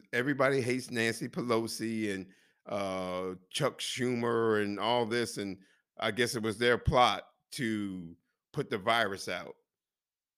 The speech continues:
That hurts everybody. It, it just, the, the, the reasoning behind all of this, you know, they're, what they're believing in is just mind-blowing.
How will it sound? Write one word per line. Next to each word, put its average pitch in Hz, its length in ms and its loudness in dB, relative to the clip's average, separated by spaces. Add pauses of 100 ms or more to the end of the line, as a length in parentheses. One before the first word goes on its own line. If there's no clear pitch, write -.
That 160 180 4
hurts 202 300 2
everybody. 117 760 4 (420)
It, - 200 -4
it 196 100 -6
just, 196 360 0 (420)
the, 160 180 0 (100)
the, 147 480 2
the 147 120 2
reasoning 156 640 2
behind 139 760 4
all 107 240 4
of 98 80 -2
this, 107 320 0
you 135 160 4
know, 110 160 2
they're, 127 500 6 (500)
what 120 200 0
they're 123 140 6
believing 120 560 2
in 107 180 0
is 113 180 -2
just 170 300 -2
mind-blowing. 113 920 -2